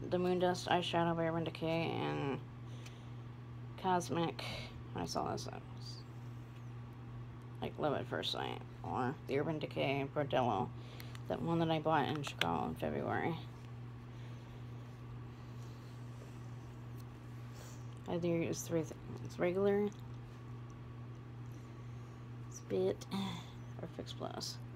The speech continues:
Just kinda nasty to use saliva, but I, the other thing is my cat, but I'm not sure where she went. She's around here somewhere being silly with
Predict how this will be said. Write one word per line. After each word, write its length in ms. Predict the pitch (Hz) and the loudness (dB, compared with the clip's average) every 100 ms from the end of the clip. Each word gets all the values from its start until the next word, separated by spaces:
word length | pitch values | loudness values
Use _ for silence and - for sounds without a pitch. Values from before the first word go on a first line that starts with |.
| - - - | -10 -10 -8
Just 160 | - - | -8 -4
kinda 220 | - - | -4 -4
nasty 300 | - - - - - - - - - - - - - - - - - | -4 -4 -6 -8 -8 -8 -10 -10 -10 -10 -10 -10 -10 -10 -10 -10 -2
to 60 | 185 | 2
use 160 | 170 | 2
saliva, 680 | - 165 160 160 160 165 170 | 2 -2 0 0 0 -2 0
but 160 | 170 - | 0 -2
I, 160 | - - - - - - - - - - - - - - - - - - - - - - - - - - - - - - - - - - | -4 -6 -8 -8 -10 -10 -10 -10 -10 -10 -10 -10 -8 -8 -10 -10 -8 -8 -10 -10 -10 -10 -10 -10 -10 -10 -10 -10 -12 -12 -10 -10 -8 2
the 60 | |
other 100 | 202 | 4
thing 180 | 185 185 | 6 6
is 100 | 160 | 6
my 100 | 151 | 2
cat, 240 | 147 135 120 | 2 2 2
but 160 | 139 - - | 0 -4 -6
I'm 100 | 131 | -2
not 180 | 147 87 | 0 0
sure 120 | - | -2
where 120 | 85 76 | -2 -2
she 140 | - | -4
went. 320 | 62 67 92 - - - - - - - - - - - - - - - - - - - - - - - - - - - | -4 -4 -4 -4 -6 -6 -8 -10 -10 -10 -8 -8 -10 -10 -8 -8 -10 -10 -10 -8 -10 -10 -10 -10 -10 -10 -10 -10 -8 -6
She's 120 | 180 | -2
around 160 | 170 147 | -2 -2
here 120 | - | -4
somewhere 280 | - 190 - | -4 -4 -2
being 200 | 82 120 | -2 -2
silly 300 | - 78 - - - - - - - | -2 -4 -4 -6 -10 -10 -10 -10 -8
with 120 | - | -8